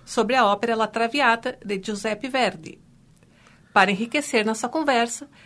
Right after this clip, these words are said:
temos a honra de receber a soprano Yasmine Vargas,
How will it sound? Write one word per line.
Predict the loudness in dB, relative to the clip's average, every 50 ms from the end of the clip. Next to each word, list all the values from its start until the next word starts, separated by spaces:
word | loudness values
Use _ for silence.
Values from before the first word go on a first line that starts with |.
| -20 -12 -2
temos | 0 0 0 2 2
a | 4 6 6
honra | 6 4 0 -2 -4 -6
de | -6 -4
receber | -4 -4 -4 0 0 2 2 2 2 2
a | 0
soprano | 0 2 0 0 0 0 -2 0 0 0 -2 -4
Yasmine | -4 -2 0 0 0 0 -2 -2 -2 -2 -4 0
Vargas, | 2 4 4 4 2 0 -4 -8 -10 -12 -20